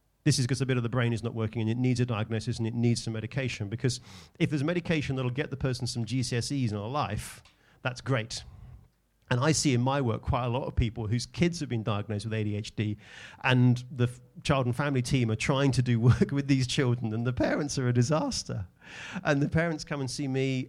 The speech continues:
and we make a confident diagnosis, we get them on a small amount of A D H D medication, and they can parent. And that, I think, is brilliant when that happens. You know, that's medication used in the right way.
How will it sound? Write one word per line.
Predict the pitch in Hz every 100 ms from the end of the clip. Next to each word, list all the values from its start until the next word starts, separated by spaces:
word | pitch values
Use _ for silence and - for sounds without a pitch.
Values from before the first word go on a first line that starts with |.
| -
and | 123
we | 123
make | 123 143 143
a |
confident | 123 151 143 131 131
diagnosis, | 123 113 117 117 - 113
we | 117
get | 120
them | 123
on | 113
a | 110
small | - 160 160
amount | 139 123 113
of |
A | 113
D | 113 113
H | 117
D | 123
medication, | 117 113 123 117 110 123 - - -
and | 147
they | 151
can | 147 139
parent. | 135 117 95 - - _ _ _ -
And | 139 143
that, | 190
I | 180
think, | 170 131
is |
brilliant | - 151 143 110 98
when | 127 131
that | 135 127
happens. | 117 - 110 101
You | 127
know, |
that's | 120 151 151
medication | 151 143 139 131 127
used | 123 127 131 127
in | 117
the |
right | 117 110 123
way. | 117 110